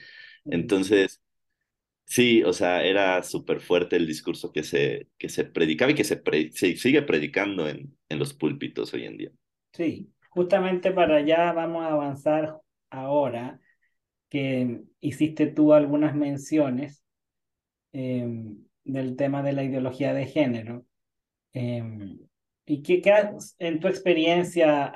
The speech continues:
Speaker 1: en ese tiempo y ahora también con todo el trabajo que has hecho en diferentes, con diferentes comunidades,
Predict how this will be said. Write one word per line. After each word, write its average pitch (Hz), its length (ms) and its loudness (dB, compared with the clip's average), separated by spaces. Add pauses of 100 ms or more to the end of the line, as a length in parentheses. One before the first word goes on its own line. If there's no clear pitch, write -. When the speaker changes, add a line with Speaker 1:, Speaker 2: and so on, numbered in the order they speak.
(100)
Speaker 1:
en 147 140 2
ese 151 260 2
tiempo 151 460 0
y 139 80 -2
ahora 139 460 0
también 131 440 -8
con 127 200 -4
todo 135 140 0
el 135 100 -4
trabajo 131 460 -2
que 135 120 -4
has 127 100 -4
hecho 139 500 -4
en 127 180 -2
diferentes, 127 1080 -4 (560)
con 143 200 2
diferentes 135 480 0
comunidades, 135 920 0